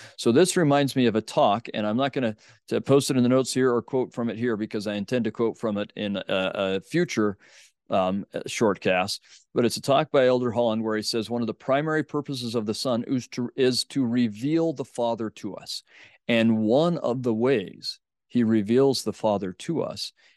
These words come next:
is by acting like the Father." This is so key. It's so important. As you study the life of Christ, what you are really doing is, i-, you're, you're, you're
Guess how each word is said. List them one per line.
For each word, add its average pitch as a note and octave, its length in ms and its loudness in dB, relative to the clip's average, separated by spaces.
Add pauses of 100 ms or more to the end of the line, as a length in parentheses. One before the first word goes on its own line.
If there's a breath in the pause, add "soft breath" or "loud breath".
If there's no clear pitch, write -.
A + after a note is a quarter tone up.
(100 soft breath)
is A2 180 2
by G#2+ 260 2 (120)
acting C3 500 0 (120)
like G#2+ 260 0
the - 80 -6
Father." A#2+ 480 -4 (300 soft breath)
This E3+ 260 0
is D#3+ 100 2
so F#3+ 320 4
key. G3+ 280 -2
It's C#3+ 160 0
so D#3 140 0
important. C#3+ 480 -4 (380 soft breath)
As F3 400 2
you G3 160 -2
study E3+ 420 2
the D3 160 0
life C#3+ 320 0
of C3 140 -10
Christ, C3 400 -4
what C3 260 -2
you E3 100 -2
are C#3 200 2
really F#3+ 500 -4
doing D#3 560 -2
is, B2+ 180 -4
i-, B2 160 -4
you're, B2+ 280 0
you're, C#3 260 0
you're C3+ 200 -2